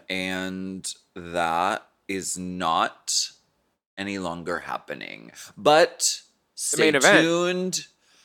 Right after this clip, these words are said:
Speaker 1: because big things are on the horizon.
Speaker 2: Big things shall
Speaker 1: That's
Speaker 2: be
Speaker 1: vague
Speaker 2: popping.
Speaker 1: enough, right?
Speaker 2: Yeah.
Speaker 1: Okay. Okay, good.
Speaker 2: <laughs> I think that if you wanna see us in England this month, you could also come see us at the main event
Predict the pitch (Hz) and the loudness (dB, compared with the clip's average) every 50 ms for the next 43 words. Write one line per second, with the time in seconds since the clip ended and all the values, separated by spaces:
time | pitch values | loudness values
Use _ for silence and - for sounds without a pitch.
0 | _ _ _ _ _ _ - 117 98 - 120 113 104 90 - - 85 117 143 170 | _ _ _ _ _ _ -4 -2 -2 0 0 -2 -2 -2 -4 -4 2 4 4 6
1 | 156 120 - - - 135 127 120 117 107 - 113 104 104 98 95 95 92 87 92 | 4 2 -2 0 2 2 2 2 0 -2 0 2 4 4 4 2 0 -2 -4 -2
2 | 87 82 82 76 73 67 69 - - - - 65 - 50 - - 87 87 _ _ | -2 0 0 0 0 0 -4 -8 -10 -10 -8 -8 -10 -10 -14 -18 -20 -20 _ _
3 | _ _ _ _ _ _ 180 _ _ _ 170 180 165 - 175 165 160 151 - - | _ _ _ _ _ _ _ _ _ _ -6 -6 -4 -4 -6 -6 -6 -4 0 4
4 | 160 156 165 160 135 117 113 113 98 95 92 - 98 - 90 92 110 120 110 110 | 4 4 4 4 2 4 6 8 8 8 6 4 2 2 2 2 0 0 0 2
5 | 120 117 110 120 131 151 - - _ _ _ _ _ _ - - - 339 285 - | 4 6 6 4 2 -2 -8 -14 _ _ _ _ _ _ -16 -10 -8 -4 0 2
6 | 143 123 110 - - - - _ _ _ _ _ _ _ _ _ 135 120 110 - | 2 2 2 0 -4 -8 -12 _ _ _ _ _ _ _ _ _ -12 -10 -8 -8
7 | 92 - _ _ _ - - 175 156 - - - 147 - _ - 175 190 185 - | -10 -10 _ _ _ -10 -6 -6 -6 -6 -10 -16 -18 -4 _ 4 6 6 6 4
8 | 208 208 202 - - 190 190 - - - 170 156 170 175 175 175 170 160 - - | -2 -4 -4 0 2 2 2 2 0 -4 -8 -6 -6 -4 -4 -4 -4 -4 -6 -4
9 | 196 226 214 175 - - 151 - 139 147 147 147 143 139 139 135 - 151 156 156 | -2 0 0 0 -2 -4 -6 -8 -8 -6 -6 -6 -6 -6 -8 -10 -6 -4 -4 -4
10 | 143 139 123 - 139 127 131 131 - 139 123 - 139 131 127 - - 131 127 127 | -4 -8 -10 -4 -2 -2 -2 -2 -4 -8 -8 -8 -8 -10 -10 -10 -8 -8 -8 -8
11 | 123 123 - 123 123 123 120 120 110 120 131 131 127 120 | -8 -10 -12 -10 -8 -6 -4 -4 -4 -2 -2 -2 -2 -4